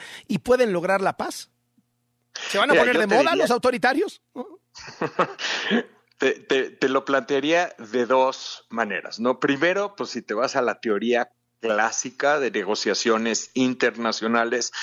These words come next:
Speaker 2: efectivamente tú necesitas, eh, ciertos actores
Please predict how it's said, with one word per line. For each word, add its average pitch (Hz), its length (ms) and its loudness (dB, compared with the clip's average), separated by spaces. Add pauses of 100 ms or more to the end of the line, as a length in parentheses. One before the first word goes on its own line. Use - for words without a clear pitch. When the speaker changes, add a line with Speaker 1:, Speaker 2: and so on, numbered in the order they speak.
(360)
Speaker 2:
efectivamente 156 840 -2
tú 127 160 -2
necesitas, 147 840 -2
eh, - 40 -16 (460)
ciertos 113 720 0
actores 123 840 -2